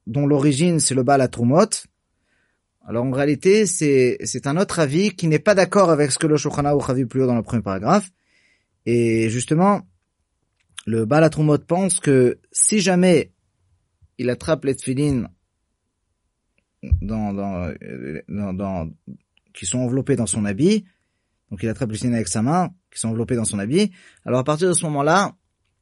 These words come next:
on ne craint pas aux éclaboussures, puisque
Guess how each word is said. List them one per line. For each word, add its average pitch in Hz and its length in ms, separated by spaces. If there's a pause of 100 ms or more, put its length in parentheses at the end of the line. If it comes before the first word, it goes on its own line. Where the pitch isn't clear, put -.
(360)
on 156 100
ne 165 80
craint 170 260
pas 180 400 (420)
aux 120 160
éclaboussures, 120 760 (1800)
puisque 104 340